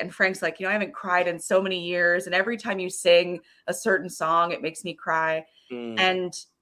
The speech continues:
Speaker 1: um, Frank was like, "I, I'm just excited to see what
Speaker 2: Uh,
Speaker 1: you
Speaker 2: just
Speaker 1: bring
Speaker 2: for
Speaker 1: next
Speaker 2: those
Speaker 1: week."
Speaker 2: who don't know, she's talking about Frank Dane from
Speaker 1: Yes,
Speaker 2: Stranger
Speaker 1: the,
Speaker 2: Things.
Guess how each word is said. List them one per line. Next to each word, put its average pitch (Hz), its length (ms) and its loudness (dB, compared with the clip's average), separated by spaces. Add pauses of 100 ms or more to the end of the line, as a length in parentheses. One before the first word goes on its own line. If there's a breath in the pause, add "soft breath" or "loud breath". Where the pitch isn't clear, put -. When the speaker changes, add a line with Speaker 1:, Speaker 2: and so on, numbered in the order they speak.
Speaker 1:
um, 170 580 2 (800)
Frank 214 360 0
was 202 180 -4
like, 180 400 2
"I, 185 280 2
I'm 185 220 -4
just 202 380 -4
excited 196 640 -2
to 190 80 -10
see 180 680 -4 (500)
what 185 260 6
Speaker 2:
Uh, 202 60 6
Speaker 1:
you 190 120 -2
Speaker 2:
just 220 140 8
Speaker 1:
bring 196 160 4
Speaker 2:
for 175 60 0
Speaker 1:
next - 180 4
Speaker 2:
those 196 160 10
Speaker 1:
week." 208 120 4
Speaker 2:
who 202 40 4
don't 175 220 0
know, 156 160 6
she's 147 180 -8
talking 143 200 -2
about 131 180 4
Frank 123 320 -4
Dane 110 380 -4
from 190 100 -2
Speaker 1:
Yes, 180 300 6
Speaker 2:
Stranger 208 220 -10
Speaker 1:
the, 185 140 6
Speaker 2:
Things. - 200 -4